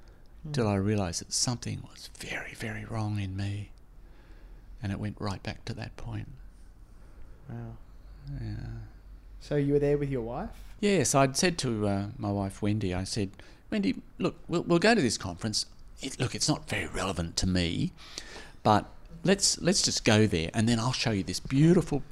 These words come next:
Speaker 2: place that I had my, my schooling in." And, um, of course, we didn't skip off as I'd planned. We spent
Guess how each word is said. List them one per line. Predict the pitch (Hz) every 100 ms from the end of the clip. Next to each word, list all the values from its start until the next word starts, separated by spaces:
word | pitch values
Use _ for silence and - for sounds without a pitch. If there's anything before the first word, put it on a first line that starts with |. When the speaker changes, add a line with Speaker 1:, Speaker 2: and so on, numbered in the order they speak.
| -
Speaker 2:
place | - 71 - - - - - -
that | 95
I | 92
had | 92 95
my, | 95 85 -
my | 110
schooling | 95 - 98 90 87 90
in." | - 101 - - - - - - - - - - -
And, | 104 101 98 95
um, | 95 98 98 - - - - -
of | -
course, | - 104 - - - -
we | 104
didn't | 117 123 82
skip | - - 80 -
off | 98 -
as | -
I'd | - -
planned. | - - 87 98
We | 104
spent | 95 - - - - - 98